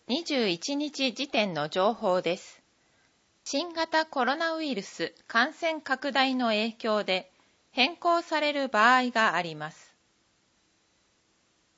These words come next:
水中歩行教室。室内プールで水の中を歩くことで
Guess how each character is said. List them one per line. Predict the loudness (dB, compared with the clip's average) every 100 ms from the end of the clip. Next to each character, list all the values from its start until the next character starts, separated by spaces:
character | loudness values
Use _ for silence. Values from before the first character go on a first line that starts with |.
| _ _ _ _ _ _ -8
水 | 2 2 2
中 | -4 -2 0 0
歩 | -2 -2 2
行 | 4 4
教 | 2 2 2
室。 | 0 -6 -12 -10 -10 _ _ _ _ _ _ _ _ _ _ _ _ _ _ _
室 | -18 -6 -2
内 | 0 -2 -2
プ | -2
ー | 0
ル | 0 0
で | -2 -4 _ _
水 | -8 -4
の | -4 -4
中 | -2 2 2
を | 2 0
歩 | -2
く | -4 -6
こ | -4
と | -2
で | -2 -4